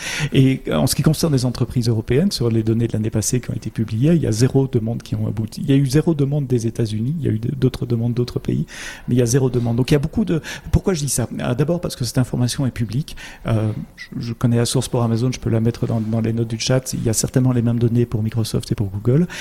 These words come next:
Et deux, il y a énormément de fud de dire, Oh, voyez le grand méchant, vous risquez ça et vous risquez ça, mais la réalité est très, très différente du, du, du, du feu de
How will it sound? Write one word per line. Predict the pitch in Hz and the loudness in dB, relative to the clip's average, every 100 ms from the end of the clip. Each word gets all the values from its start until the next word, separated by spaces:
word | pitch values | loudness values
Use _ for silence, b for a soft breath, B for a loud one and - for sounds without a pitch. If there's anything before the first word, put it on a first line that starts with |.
| B 143 | B -2
Et | 139 | 0
deux, | 113 175 | 4 4
il | 165 | 4
y | 131 | 2
a | - | 2
énormément | 156 156 151 143 135 151 | 2 2 2 4 2 2
de | 123 | 0
fud | - - 147 147 110 | -2 0 2 0 -2
de | 110 | -6
dire, | 113 131 127 190 | -2 -2 -2 0
Oh, | 226 220 160 | 2 4 2
voyez | 107 123 110 131 | 2 2 4 4
le | 120 | 2
grand | - 107 | 2 2
méchant, | 123 113 - 113 135 131 | 4 2 2 2 4 4
vous | 117 104 110 | 2 0 -2
risquez | 117 120 - 120 | 2 2 2 0
ça | - 135 120 | 2 2 2
et | |
vous | 113 | 0
risquez | 104 113 - 113 | 0 0 0 0
ça, | - - 170 B B B - | 0 0 0 B B B -4
mais | 123 120 131 - | 2 4 4 0
la | - 123 | 0 0
réalité | 117 117 117 - 160 | 2 0 0 0 0
est | 127 - | 0 -2
très, | - 139 | 0 0
très | 139 - 127 | 0 0 0
différente | 120 117 - 113 127 131 131 | 0 -4 -4 -2 -2 -2 -4
du, | 120 110 110 | -4 0 0
du, | 107 107 | 0 0
du, | 104 110 | 0 0
du | 107 110 | 0 -4
feu | - 123 | 0 0
de | 120 | 0